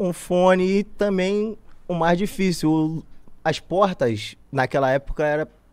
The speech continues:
pra você entrar nos locais era muito mais difícil do que agora, porque hoje a gente tem a divulgação na internet, naquela época, dois mil e oito, dois mil e nove, como é que a gente trabalhava? A gente trabalhava, era nos bailes, então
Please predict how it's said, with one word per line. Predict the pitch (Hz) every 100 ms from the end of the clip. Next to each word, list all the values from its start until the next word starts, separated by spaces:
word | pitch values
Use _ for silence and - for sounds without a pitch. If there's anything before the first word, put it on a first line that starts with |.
| -
pra | 135
você | 131 120 151
entrar | 147 - 135 143
nos | 139 127 107 113
locais | 120 117 117 131 143
era | 160 175 165 - -
muito | 131 120 131 151
mais | 151 160
difícil | 151 160 151
do | 156
que | 180
agora, | 196 170 151
porque | - 180 202 - - - - - - - -
hoje | 202
a | 220
gente | 226
tem | 226
a |
divulgação | 208 208 214 - 202
na |
internet, | 202 208 214 185 170 151 139
naquela | 127 123 147 147 143
época, | 139 110 - 104 95
dois | 98 120 120
mil | 120 135 143
e | 135
oito, | 143 185 180 - 147 120 - -
dois | 123 120
mil | 139
e | 143
nove, | 135 160 175 151 143 156 _ -
como | 131 135
é |
que | 143
a | 131
gente |
trabalhava? | - 127 127 123 101
A | 104
gente | 104
trabalhava, | 131 135 143 139 160 185 311 -
era | 196
nos | 202 240
bailes, | 220 240 190 151
então | 147 160 170 214